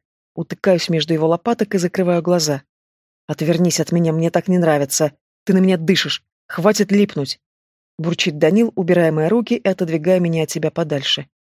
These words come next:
«Мне нужно пространство. Пару часов назад ты не жаловался.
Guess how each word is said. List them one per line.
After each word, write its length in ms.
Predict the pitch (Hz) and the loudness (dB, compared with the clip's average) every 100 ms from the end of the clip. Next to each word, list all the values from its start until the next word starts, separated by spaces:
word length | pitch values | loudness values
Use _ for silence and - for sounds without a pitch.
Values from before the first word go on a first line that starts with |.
| _ _ _ | _ _ _
«Мне 220 | 170 175 180 | 0 2 4
нужно 260 | 214 190 | 2 2
пространство. 800 | - 180 - 151 135 - 139 139 _ _ _ _ _ _ | 2 0 0 -4 -4 -4 -4 -4 _ _ _ _ _ _
Пару 200 | 196 196 | 2 4
часов 300 | 208 196 202 | 2 0 2
назад 300 | 208 202 240 | 2 2 2
ты 80 | 269 | 0
не 100 | 262 | 2
жаловался. 600 | 190 180 214 202 - | 2 2 0 -2 -4